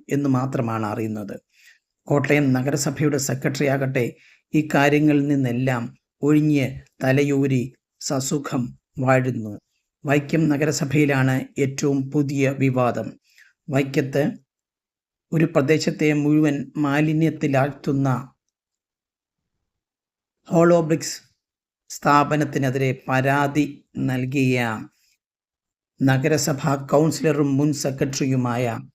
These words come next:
എസ് ഇന്ദിരാദേവി തനിക്ക് അനുകൂലമായ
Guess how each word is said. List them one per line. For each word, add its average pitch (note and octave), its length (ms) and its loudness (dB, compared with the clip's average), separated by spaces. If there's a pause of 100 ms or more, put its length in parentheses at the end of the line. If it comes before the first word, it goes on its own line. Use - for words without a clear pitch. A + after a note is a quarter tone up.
(1400)
എസ് D#3 320 0 (140)
ഇന്ദിരാദേവി D3 880 2 (520)
തനിക്ക് D3 460 0 (560)
അനുകൂലമായ D#3 880 2